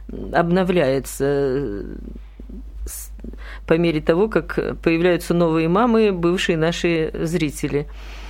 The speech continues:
Э, конечно, субботу-воскресенье мы ориентируемся на детей от трех до шести максимум,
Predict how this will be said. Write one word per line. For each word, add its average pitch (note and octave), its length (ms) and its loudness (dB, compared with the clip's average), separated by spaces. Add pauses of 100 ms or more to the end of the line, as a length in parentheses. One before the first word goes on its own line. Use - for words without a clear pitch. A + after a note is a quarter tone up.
(240)
Э, D3 340 -2 (460)
конечно, G3+ 400 2
субботу-воскресенье F3+ 1040 0
мы E3+ 140 2
ориентируемся E3 1300 0
на D3+ 320 -2
детей E3 680 -2
от D3 240 -2
трех F#3+ 480 0 (160)
до D#3+ 680 -2
шести - 480 -4
максимум, A#2+ 680 -2